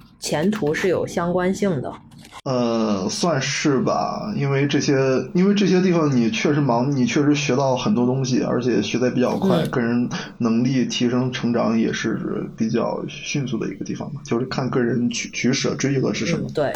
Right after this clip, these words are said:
Speaker 1: 这还，所以还是一种选择，就是大家知道了以后可以选嘛。比如说我没有那么高的诉求，那我就可以选一些相对来讲不占用我那么多私人时间的这些岗位。如果我有的话，那就是另外一个选择了。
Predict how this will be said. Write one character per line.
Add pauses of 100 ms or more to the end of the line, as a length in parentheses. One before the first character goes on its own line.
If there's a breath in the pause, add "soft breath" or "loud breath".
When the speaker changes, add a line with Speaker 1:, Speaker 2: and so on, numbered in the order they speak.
Speaker 1:
这
还，
所
以
还
是
一
种
选
择，
就
是
大
家
知
道
了
以
后
可
以
选 (100)
嘛。 (440 soft breath)
比
如
说
我
没
有
那
么
高
的
诉
求，
那
我
就
可
以
选
一
些
相
对
来
讲
不
占
用
我
那
么
多
私
人
时
间
的
这
些
岗
位。 (540 loud breath)
如
果
我
有
的
话，
那
就
是
另
外
一
个
选
择
了。